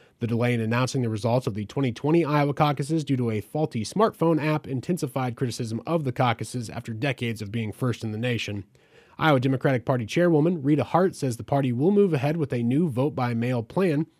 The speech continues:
for the twenty twenty-four Iowa caucuses. She warns G O P presidential hopefuls will continue traveling to Iowa in the first stop on the trip to the White House and will solidify Republican support here in the state.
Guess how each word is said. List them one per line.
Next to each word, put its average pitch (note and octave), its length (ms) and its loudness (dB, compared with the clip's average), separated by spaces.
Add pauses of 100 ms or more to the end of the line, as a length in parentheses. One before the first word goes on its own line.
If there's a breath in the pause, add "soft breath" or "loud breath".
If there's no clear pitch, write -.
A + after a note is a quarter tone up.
for - 120 -6
the A#2+ 140 0
twenty C3+ 240 -2
twenty-four B2+ 540 0
Iowa G2+ 320 -2
caucuses. G#2+ 680 -6 (380 soft breath)
She - 180 0
warns C#3 380 4
G B2 160 2
O B2 60 2
P B2+ 180 0
presidential A#2 520 -2
hopefuls C#3 440 0
will A#2+ 140 -2
continue C3+ 340 -4
traveling C#3 460 0
to C#3 80 -2
Iowa C3+ 340 2
in B2 120 -2
the A2 60 -2
first C#3+ 300 -2
stop C3+ 320 0 (280 soft breath)
on C#3+ 120 0
the C3 80 2
trip - 200 0
to - 80 -6
the C3 80 0
White A#2+ 260 0
House C3 400 -4
and B2+ 200 -2
will C3 120 0
solidify F#3 420 0
Republican C#3 520 -2
support D3 420 0
here A#2 160 -2
in G#2+ 80 -4
the G2+ 80 -4
state. A2+ 360 -2